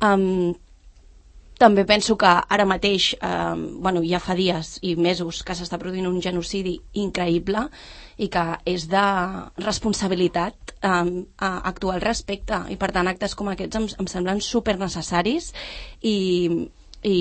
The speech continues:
que estigui implicat i que tothom pugui plantejar-se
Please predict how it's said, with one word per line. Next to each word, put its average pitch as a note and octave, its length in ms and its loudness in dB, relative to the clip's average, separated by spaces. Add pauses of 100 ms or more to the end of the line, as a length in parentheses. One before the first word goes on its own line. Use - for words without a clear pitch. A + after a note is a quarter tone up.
que - 160 -4
estigui G3+ 320 -2 (120)
implicat G3+ 540 2
i G#3+ 60 -4
que G3 80 -2
tothom F#3 320 -2
pugui G3+ 280 -2
plantejar-se F#3 720 -2